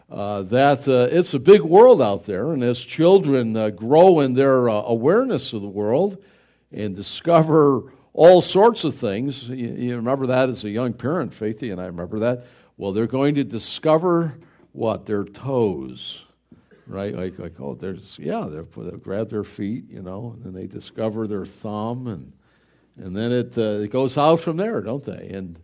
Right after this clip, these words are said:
and the amazement of, of, of that, and the excitement and the joy of that discovery is,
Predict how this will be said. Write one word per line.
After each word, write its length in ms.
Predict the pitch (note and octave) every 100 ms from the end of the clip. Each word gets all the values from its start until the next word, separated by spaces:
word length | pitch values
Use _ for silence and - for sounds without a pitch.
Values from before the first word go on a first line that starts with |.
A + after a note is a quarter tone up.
| _ _ _ _
and 120 | -
the 120 | A#2+
amazement 840 | A#2+ B2 D3+ A#3+ G#3+ D3+ A#2+ - -
of, 300 | F#2+ F2+ -
of, 260 | G#2+ A#2
of 220 | A#2+ A2+
that, 240 | A#2 A2 G#2
and 80 | A2+
the 40 |
excitement 920 | A2+ - - D#3 F3+ A#3 D3+ G#2 E2
and 140 | G#2 G2
the 80 | F#2
joy 680 | - G2 B2+ G3+ G#3 G#2
of 100 | F2+
that 180 | G#2 G2
discovery 1000 | - F#2 - A#2 C3+ A3+ F3 D2+ - G2+ G#2+
is, 340 | G#2 - -